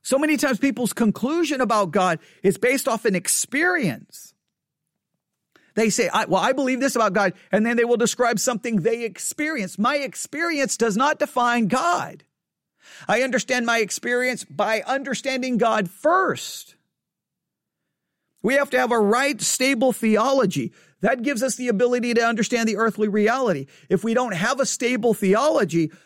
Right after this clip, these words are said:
then our theology crumbles and falls apart when the world doesn't make any more sense, and it doesn't, and we can't understand God anymore. A lot of people look to understand God by trying to understand the world around them. That is not the way you do theology.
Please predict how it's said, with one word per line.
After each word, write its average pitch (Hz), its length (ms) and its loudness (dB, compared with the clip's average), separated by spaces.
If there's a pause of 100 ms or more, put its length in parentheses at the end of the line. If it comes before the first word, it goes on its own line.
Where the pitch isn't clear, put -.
(120)
then 233 160 2
our 220 100 2
theology 220 720 0
crumbles 254 680 0
and 226 280 -4
falls 233 540 0
apart 247 680 -2
when 208 220 0
the 214 80 4
world 220 560 2
doesn't 220 340 -2
make 226 240 -2
any 214 220 -2
more 202 240 -2
sense, 285 460 0 (220)
and 226 160 0
it 233 120 0
doesn't, 233 360 0
and 208 140 -2
we 226 120 -4
can't 226 260 -2
understand 226 480 -2
God 294 260 0
anymore. 143 460 0 (260)
A 196 80 2
lot 269 180 2
of 330 80 -2
people 254 360 2
look 285 200 0
to 240 120 -2
understand 214 560 0
God 240 420 0 (240)
by 202 120 2
trying 254 320 -2
to 247 140 0
understand 233 600 -2
the 220 40 2
world 214 360 0
around 247 560 0
them. 117 260 -4 (260)
That 254 160 2
is 202 220 -4
not 247 440 0
the 330 100 2
way 277 160 2
you 277 180 2
do 254 220 0
theology. 247 920 0